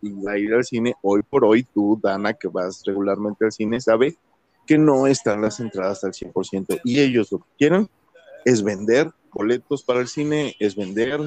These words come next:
este, todo lo relacionado con los muñequitos y los, y, y los juguetes. Y obviamente, si la gente no está en las calles, eso no va a suceder,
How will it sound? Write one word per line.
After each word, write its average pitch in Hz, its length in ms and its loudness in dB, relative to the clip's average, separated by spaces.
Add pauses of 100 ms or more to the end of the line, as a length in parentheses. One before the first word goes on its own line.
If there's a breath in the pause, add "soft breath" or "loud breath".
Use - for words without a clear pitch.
(140)
este, 101 880 0 (100)
todo 110 260 4
lo 98 180 0
relacionado 95 800 -6
con 90 140 -8
los 87 160 -14
muñequitos 123 760 0
y 90 100 -4
los, - 280 -8
y, 95 140 -14
y 87 300 -16
los 87 140 -14
juguetes. 143 560 -2 (480)
Y 110 220 0
obviamente, 107 560 0
si - 140 -10
la 95 100 -10
gente 117 280 -6
no 107 80 -2
está 101 180 -6
en 95 60 -4
las 87 120 -10
calles, 101 300 -2 (100)
eso 120 220 -14 (360)
no 90 260 -6
va 82 140 -2
a 80 80 -6
suceder, - 480 -10